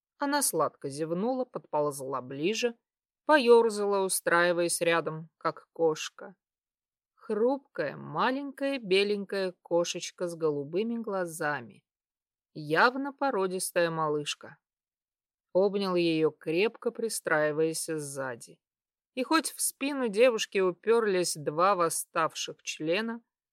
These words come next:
уже спустя миг она спала, измученная, довольно улыбаясь во сне. А я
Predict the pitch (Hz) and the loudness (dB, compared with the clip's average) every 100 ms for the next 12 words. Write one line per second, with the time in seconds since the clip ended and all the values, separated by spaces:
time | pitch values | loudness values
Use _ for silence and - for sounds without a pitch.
0 | _ _ - 247 330 - 208 196 196 175 | _ _ -8 0 0 0 0 0 2 2
1 | 180 302 - 202 185 285 - - 165 147 | 2 -4 -2 -2 0 -2 -4 -2 -2 0
2 | 143 135 - _ - 151 139 143 165 226 | -2 -2 -6 _ -10 -8 -8 -8 -8 -6
3 | - 185 170 165 147 147 139 147 214 247 | -6 -8 -8 -8 -6 -4 -2 0 -2 -4
4 | 269 254 233 160 143 143 - - 131 - | -8 -4 -4 -2 -2 -2 -6 -10 -10 -10
5 | - 120 - _ _ _ _ _ _ _ | -14 -18 -20 _ _ _ _ _ _ _
6 | _ _ _ _ _ _ 180 175 185 196 | _ _ _ _ _ _ 0 2 2 0
7 | 160 | -4